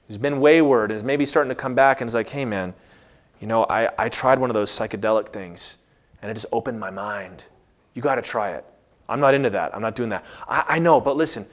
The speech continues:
just try it one time. You know, just go to my, go to my psychic one time.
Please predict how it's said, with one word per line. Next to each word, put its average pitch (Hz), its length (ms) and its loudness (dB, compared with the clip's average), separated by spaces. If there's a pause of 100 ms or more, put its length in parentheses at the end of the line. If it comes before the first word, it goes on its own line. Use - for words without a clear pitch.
(120)
just 160 200 -2
try 156 240 -2
it 110 80 -4
one 123 160 -8
time. 113 300 -10 (800)
You 123 80 -6
know, 127 40 -2
just 135 200 -4 (580)
go 202 180 10
to 220 60 8
my, 175 260 4
go 156 260 8
to 247 60 8
my 208 140 6
psychic 175 440 2
one 156 180 -4
time. 127 340 -4